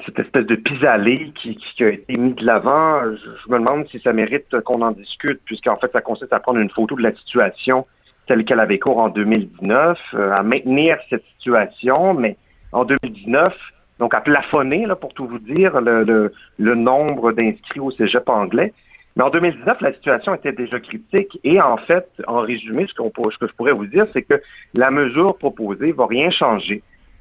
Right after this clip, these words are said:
au déclin du français à Mon-, à Montréal, en tout cas, ni à court terme, ni à moyen terme. En fait, Montréal a amplement le temps de s'angliciser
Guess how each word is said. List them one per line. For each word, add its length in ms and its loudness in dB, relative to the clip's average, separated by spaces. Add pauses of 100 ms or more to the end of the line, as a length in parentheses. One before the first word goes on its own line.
(120)
au 160 2
déclin 420 0
du 120 -6
français 340 0
à 80 2
Mon-, 180 2
à 140 0
Montréal, 480 2
en 80 -8
tout 160 -20
cas, 120 2
ni 140 -4
à 80 0
court 220 -8
terme, 180 -4
ni 80 -2
à 60 0
moyen 220 -2
terme. 280 -2
En 240 2
fait, 200 0 (340)
Montréal 420 4
a 140 2
amplement 420 -2
le 80 -6
temps 160 -6
de 60 -14
s'angliciser 640 -10